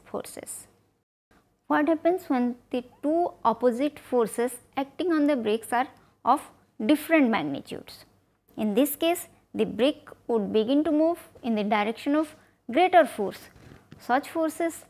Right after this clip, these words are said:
are called unbalanced forces. Unbalanced forces acting on an object may change its state of rest or motion. Have you ever shaked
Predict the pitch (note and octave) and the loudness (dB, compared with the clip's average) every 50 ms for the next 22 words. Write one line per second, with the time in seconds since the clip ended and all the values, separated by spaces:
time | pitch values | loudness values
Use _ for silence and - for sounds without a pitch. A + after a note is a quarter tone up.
0 | - B3+ - - - A3 B3 F#4 G4 - - _ _ _ - D4 D#4 D4+ C#4+ C#4+ | -4 -4 -4 -2 0 0 0 0 -2 -6 -12 _ _ _ 0 2 4 4 4 2
1 | G3+ G#3 A3+ C4+ - - - - - _ _ - A3 F#3+ F3+ - - - - - | 2 0 -2 -4 -6 -10 -18 -20 -20 _ _ -4 -4 -4 -4 -6 -10 -14 -14 -14
2 | - - - _ _ _ _ _ - - - - - - - - _ - G#3 G#3+ | -18 -20 -20 _ _ _ _ _ -20 -20 -20 -20 -20 -20 -20 -20 _ -4 -2 -2
3 | G#3 G#3 G3+ A3 A#3 C4+ D#4 D4+ - - - - - D#4+ D#4 D4+ D4+ - E4+ E4 | 0 2 2 2 2 2 2 0 -2 -4 -10 -4 0 2 2 2 0 -2 -4 -6
4 | - - - _ _ - G#3+ G#3+ - - D#4+ E4 E4 D#4+ D4+ D4+ D#4 D4 D4 - | -6 -10 -20 _ _ -4 -4 -4 -2 0 2 2 4 4 4 4 2 0 0 0
5 | A3+ A3+ A3 - B3+ G#3+ F#3 - - - - _ _ _ _ _ - A#3+ A#3+ A3 | 0 0 0 0 0 0 0 -2 -10 -20 -20 _ _ _ _ _ -6 -4 -4 -4
6 | A3 - B3+ B3+ C#4 D4 D#4 - - - A3+ A3 - - - - - A#3 A3+ A#3+ | -2 -2 -2 0 0 0 -2 -4 -6 -8 -8 -8 -8 -10 -10 -6 -2 0 0 2
7 | B3 B3 A#3+ - A3 A3 C#4 D#4 - - - - - _ _ _ _ _ _ _ | 2 0 0 2 2 2 2 2 -2 -8 -20 -20 -20 _ _ _ _ _ _ _
8 | - - - A#3 C#4+ D4+ C4+ A#3 F#3 F3 - - E3+ - - - _ _ _ _ | -4 0 2 2 2 2 0 -2 -2 -6 -8 -10 -14 -14 -16 -18 _ _ _ _
9 | _ _ _ _ _ _ _ - - B3+ B3+ D#4 E4+ F#4+ F#4 F4 D#4 D#4+ E4+ E4+ | _ _ _ _ _ _ _ -2 -2 -2 -2 -2 -2 0 0 0 0 0 -2 -2
10 | E4+ E4+ - - B3+ A#3 C#4 - - - - | -2 -6 -6 -4 -2 -2 -2 -2 -6 -12 -20